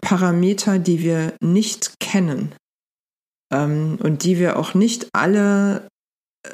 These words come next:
wirklich in, in der Gesamtheit überschauen können. Und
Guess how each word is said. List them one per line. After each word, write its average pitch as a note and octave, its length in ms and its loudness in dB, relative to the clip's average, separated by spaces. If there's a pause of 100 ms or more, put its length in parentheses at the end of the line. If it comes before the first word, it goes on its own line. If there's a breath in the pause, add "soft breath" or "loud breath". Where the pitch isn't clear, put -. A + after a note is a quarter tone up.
(100)
wirklich F3+ 840 0
in, D#3 240 0
in D3+ 160 0
der D3 120 2
Gesamtheit E3 720 0
überschauen D#3+ 640 0
können. D3+ 440 -4 (1400 loud breath)
Und D#3+ 220 2